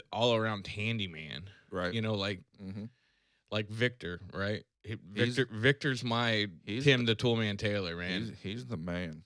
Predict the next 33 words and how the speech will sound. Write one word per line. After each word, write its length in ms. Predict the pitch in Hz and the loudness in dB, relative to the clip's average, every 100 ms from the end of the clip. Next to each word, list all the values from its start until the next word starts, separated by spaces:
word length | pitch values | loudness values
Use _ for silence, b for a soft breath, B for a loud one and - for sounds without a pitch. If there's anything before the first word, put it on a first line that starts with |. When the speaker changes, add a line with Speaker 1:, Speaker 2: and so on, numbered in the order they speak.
| _ | _
Speaker 1:
He, 200 | 107 110 | -4 -4
I 80 | 104 | -2
mean, 100 | 120 | -2
he 120 | 120 | 0
can 140 | 117 113 | 0 2
do 180 | 117 107 | 2 2
it. 100 | 110 | 0
He's 180 | 117 110 | -2 -2
just 220 | 104 110 | -4 -4
a 60 | |
jack 320 | 101 110 101 104 | -2 2 2 2
of 100 | 101 | 2
all 120 | 98 | 2
trades, 440 | 98 101 110 95 | 2 2 2 0
you 120 | 90 | -4
know? 180 | 90 101 | -4 -4
So, 280 | 110 - 80 | -4 -6 -6
Speaker 2:
Mm-hmm. 100 | 76 | -4
Speaker 1:
like, 440 | 87 80 139 - - _ _ 98 | -2 -2 -6 -14 -20 _ _ -8
big 160 | 113 - | -6 0
shout 180 | 98 | 2
out 140 | 101 101 | 2 0
to 80 | 104 | 0
him. 340 | 104 110 117 _ B B | 0 -2 -4 _ B B
Speaker 2:
Big 160 | 95 90 | -6 -6
time. 220 | 82 80 | -10 -10
He's 160 | 95 92 | -12 -8
the 80 | - | 4
Speaker 1:
But 180 | 135 113 | 6 6
Speaker 2:
man. 60 | - | 4
Speaker 1:
I 80 | 123 | 0
just 240 | 113 107 | -2 -2
wish, 320 | 117 113 - | 0 0 -2